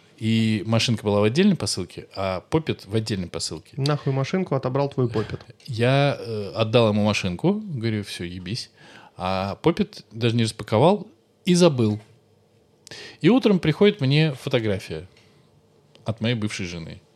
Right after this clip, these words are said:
Speaker 1: с вопросом: «Это, блядь, что?» Во-первых, он салатовый оказался. Я не знаю, блядь, как это работает. Во-вторых, ребёнок такой с недоумением смотрит на это. Я говорю,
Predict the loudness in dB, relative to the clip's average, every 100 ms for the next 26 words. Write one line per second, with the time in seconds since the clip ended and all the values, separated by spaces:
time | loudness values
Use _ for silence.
0 | _ -12 -8 -6 -6 -8 -10 -6 -4 -4
1 | -4 -6 -6 -10 -10 -8 -10 -10 _ _
2 | _ _ _ _ -20 -20 -14 -2 2 4
3 | 4 6 8 8 6 0 -4 -6 -6 -6
4 | -10 -10 -6 -4 -2 -2 -4 -4 -8 -6
5 | -4 -2 -2 -2 -4 -6 -8 -14 -16 -18
6 | -20 -12 -8 2 4 4 4 4 4 4
7 | -4 -8 -8 -6 -2 2 2 4 4 2
8 | -2 -6 -4 -2 -4 -10 -10 -10 -10 -14
9 | -20 -20 -20 -20 -20 -20 _ _ _ -10
10 | -8 -6 -4 -4 -6